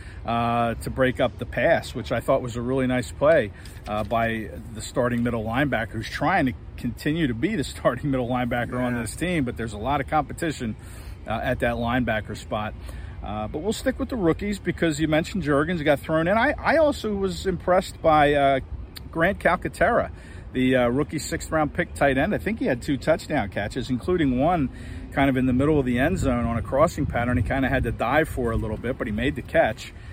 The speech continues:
Speaker 1: Uh, I thought he did some nice things, Calcaterra.
Speaker 2: Yeah, and the Eagles need a,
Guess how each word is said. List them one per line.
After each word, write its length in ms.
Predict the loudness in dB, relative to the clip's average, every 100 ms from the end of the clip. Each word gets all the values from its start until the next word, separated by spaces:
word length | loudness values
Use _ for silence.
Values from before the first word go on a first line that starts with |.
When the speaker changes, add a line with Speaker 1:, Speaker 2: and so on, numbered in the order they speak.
| -14 -4
Speaker 1:
Uh, 60 | 0 2 2
I 40 |
thought 140 | 2 2
he 80 | 2
did 140 | 0
some 140 | 0
nice 240 | 2 2 2
things, 260 | 2 0
Calcaterra. 640 | 0 -2 -2 -8 -10 -10 -10 -14 -16 -18 -2
Speaker 2:
Yeah, 160 | 4 6
and 120 | 6
the 60 | 4
Eagles 380 | 2 2 2
need 680 | 0 2 2 0 -2 -2 -4 -4
a, 340 | -4 -2 -2